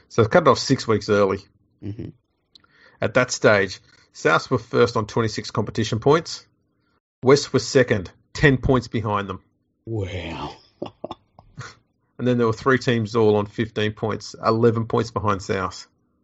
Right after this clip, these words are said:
Speaker 2: So what was their for and against?
Speaker 1: They scored a hundred and ninety points in twelve games and conceded eighty-seven.
Speaker 2: Far out.
Speaker 1: So it wasn't, they didn't blitz the field. They weren't racking up huge wins like the,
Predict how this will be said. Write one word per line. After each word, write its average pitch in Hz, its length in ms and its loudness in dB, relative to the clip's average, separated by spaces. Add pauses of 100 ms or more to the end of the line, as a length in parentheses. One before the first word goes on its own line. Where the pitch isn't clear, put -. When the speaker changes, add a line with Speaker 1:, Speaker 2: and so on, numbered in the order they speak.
(120)
Speaker 2:
So - 180 8
what 165 200 6
was - 120 2
their 143 140 6
for 127 380 0
and 110 80 -2
against? 98 640 -6 (400)
Speaker 1:
They 123 100 0
scored 117 300 4
a 104 40 4
hundred 135 300 2
and 127 80 -2
ninety 117 220 2
points 117 360 -4
in 110 60 -4
twelve 113 320 2
games 120 320 0
and - 80 -4
conceded 104 480 0 (100)
eighty-seven. 104 680 -2 (800)
Speaker 2:
Far 131 560 -8
out. 113 340 -2 (960)
Speaker 1:
So 185 220 2 (120)
it 170 80 -10
wasn't, 214 520 2 (1000)
they 143 100 6
didn't 160 300 0
blitz 120 280 -2
the 120 120 -4
field. 120 400 -2
They 147 80 4
weren't 143 200 2
racking 117 300 -2
up 107 160 -6
huge 117 320 2
wins 110 260 0
like 107 200 2
the, 101 420 0